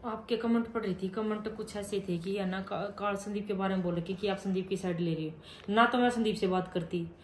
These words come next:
और ना मैं करती कालू और से बात। मैं किसी से बात नहीं कर रही अब कई दिनों से, मतलब एक साल के करीब हो चुका है और मैं किसी से बात नहीं कर रही। मैं, मैंने जो दिखा ना वही बोला भाई। देखो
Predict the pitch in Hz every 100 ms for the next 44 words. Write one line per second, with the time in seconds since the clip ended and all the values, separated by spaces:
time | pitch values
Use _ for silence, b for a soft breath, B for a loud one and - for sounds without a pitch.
0 | B 190 220 240 240 233 220 240 220 185
1 | 180 170 - 160 151 - 202 214 240 247
2 | 247 220 202 185 160 175 208 196 190 185
3 | 208 202 202 196 190 165 - 196 190 196
4 | 202 202 214 196 196 196 196 175 165 165
5 | 180 180 180 - B B B B - 190
6 | 214 220 247 240 233 214 190 175 165 196
7 | 208 214 220 233 208 247 262 226 226 -
8 | 226 208 240 226 202 165 147 151 160 151
9 | 160 160